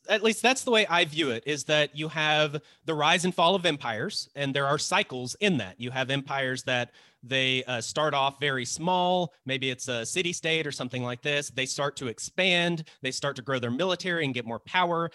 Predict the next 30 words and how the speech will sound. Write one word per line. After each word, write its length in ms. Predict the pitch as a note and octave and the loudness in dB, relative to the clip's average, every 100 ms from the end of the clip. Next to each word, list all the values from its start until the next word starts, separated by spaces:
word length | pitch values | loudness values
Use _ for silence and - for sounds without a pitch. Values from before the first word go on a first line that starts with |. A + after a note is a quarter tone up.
| - | -10
They 220 | B2 C3+ | 0 2
expand 460 | B2+ - D3 C#3+ C3 | 2 -2 0 2 0
even 200 | A2+ G#2+ | -2 -6
further. 500 | - F#3 F3+ F3 F3 | -2 -2 0 -2 -2
They 120 | C#3 | -4
start 280 | C#3 - C3+ | -4 -4 -6
to 100 | C#3 | -6
institute 640 | C3+ C#3 - - - C3+ C3+ | -6 -6 -6 -10 -4 -4 -2
more 200 | C#3+ D#3 | -4 -4
control 560 | D#3+ B2+ C#3+ C#3+ F#3+ D3 | -6 -6 -2 -2 -2 -4
over 120 | C#3+ | -4
their 120 | C3 | -6
people 520 | - - E3+ E3+ C4 C#4 _ - | -8 -14 -8 -6 -6 -10 _ 0
and 360 | C#3+ C#3+ C#3+ - - B2 - | 2 2 -2 -10 -18 -14 -2
get 160 | F3 | 0
more 220 | D3 D3+ C3+ | 0 -2 0
loyalty 580 | B2+ D#3 E3+ E3 F#3 E3+ | 0 0 -2 -4 -8 0
out 120 | D#3 | 0
of 100 | D#3+ | 2
their 120 | D#3+ | -2
people. 420 | D3+ E3+ E3+ G#3+ - - D3+ | -2 -4 -2 -4 -6 -10 -2
And 120 | C#3+ | 2
as 200 | D#3 D#3 | 2 2
they 140 | E3 | 0
get 220 | D3 A#2+ | 0 0
bigger, 360 | G#3 C4 D#3+ D#3+ C#3+ | 0 2 0 -2 -4
the 200 | C#3+ C#3 | -6 -4
bureaucracy 800 | D3+ D3 E3+ B3+ F#3 - G#2+ G2+ | -2 2 2 0 -4 -6 -8 -2
also 300 | A3 G#3 C3+ | -2 0 -4
grows. 440 | A#2+ G#2 E2+ | -6 -8 -10